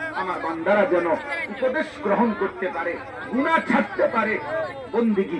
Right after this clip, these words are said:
করতে পারে, আখিরাতের জন্য যেন প্রস্তুত হতে পারে। এই জন্য, এই জন্য আল্লাহ বলেন, আমি বারবার বলি। এজন্য কোরআনুল কারীম কোনো গল্পের বই না, কোরআনুল কারীম কোনো উপন্যাস না, কোরআনুল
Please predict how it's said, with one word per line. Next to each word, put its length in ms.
করতে 340
পারে, 300
আখিরাতের 520
জন্য 280
যেন 260
প্রস্তুত 600
হতে 200
পারে। 320
এই 220
জন্য, 300
এই 140
জন্য 240
আল্লাহ 340
বলেন, 280
আমি 200
বারবার 500
বলি। 140
এজন্য 300
কোরআনুল 440
কারীম 280
কোনো 240
গল্পের 420
বই 260
না, 120
কোরআনুল 440
কারীম 320
কোনো 280
উপন্যাস 680
না, 120
কোরআনুল 420